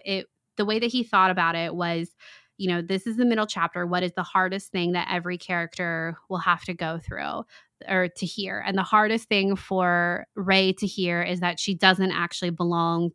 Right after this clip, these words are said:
to anybody. That would be easy for her to fall into a family belonging, and that's what she wants. But that's not what a story is setting out to do.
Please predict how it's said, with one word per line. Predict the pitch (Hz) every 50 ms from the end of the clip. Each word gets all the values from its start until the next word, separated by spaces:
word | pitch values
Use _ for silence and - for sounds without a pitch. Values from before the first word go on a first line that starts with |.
| -
to | - - 180 175
anybody. | - 180 175 170 170 - - - - 196 208 - - _ - - - - - _ -
That | 190 185 185 185
would | 196 185
be | 180 196 190 190 -
easy | 208 208 220 208 190 202 185
for | 180 - 190 180
her | - 185 180 175
to | 170 - 185
fall | 170 - - 196 185 180 175
into | 160 170 175 175 180 175 - - 190 175 170 170 175 -
a | 170 175 170
family | - - - 180 170 170 175 170 170 170 165 165 165 170 175 165
belonging, | - 180 170 170 170 165 165 165 165 - - - - -
and | 180 180 175
that's | 170 170 185 - -
what | - 196 -
she | - - - 185
wants. | 175 175 160 - - - - - - - - - - - - - _ _ -
But | 202 185 175 165 160 160 _ _ -
that's | 190 175 - - 208
not | 190 180 175
what | 190 175
a | 180
story | 175 - - 185 180 175 170 170
is | 170 170 170 165 - - -
setting | - - 208 185 180 175 180
out | 170 170 - -
to | -
do. | 175 165 185 - - 208 196 208